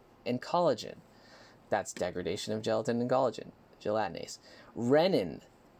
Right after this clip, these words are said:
renin. You're thinking, "Wait, renin? Renin? You mean rennet, R J? Do you mean rennet?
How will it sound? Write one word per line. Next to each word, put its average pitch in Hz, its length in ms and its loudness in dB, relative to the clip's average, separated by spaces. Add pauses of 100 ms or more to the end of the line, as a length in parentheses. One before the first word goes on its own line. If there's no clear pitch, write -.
renin. 123 720 2 (220)
You're 120 100 -2
thinking, 123 400 0 (240)
"Wait, 131 260 -2 (240)
renin? 135 420 -4 (640)
Renin? 139 460 -4
You 135 140 2
mean 139 180 4 (140)
rennet, 127 420 2
R 214 180 6
J? 233 280 4
Do 151 100 2
you 170 60 6
mean 156 240 4
rennet? 139 440 4